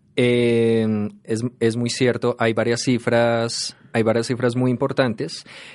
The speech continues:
pero en la investigación me, me basé en la que encontré en las declaraciones tras presentar un informe en la, en la Comisión Séptima del Senado,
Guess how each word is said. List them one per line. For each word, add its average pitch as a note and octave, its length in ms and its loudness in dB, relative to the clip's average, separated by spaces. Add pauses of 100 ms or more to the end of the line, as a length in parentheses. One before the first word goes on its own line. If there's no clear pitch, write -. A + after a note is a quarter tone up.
(280)
pero A#2 640 4
en A#2 120 -2
la A#2 40 0
investigación A2+ 560 -2
me, A#2 560 0
me B2 180 2
basé C#3+ 460 0 (460)
en A#2+ 160 2
la A2+ 100 2
que A#2+ 120 -6
encontré G#2+ 1080 0
en A2+ 260 2
las G#2+ 180 0
declaraciones A2 1080 -2 (280)
tras A2 540 2
presentar A2+ 580 0
un B2 180 -2
informe B2 640 0
en B2+ 220 -4
la, A2 680 0 (120)
en A#2 80 -2
la A2 80 0
Comisión A2+ 400 -2
Séptima B2 480 0
del B2 80 -4
Senado, C#3 440 0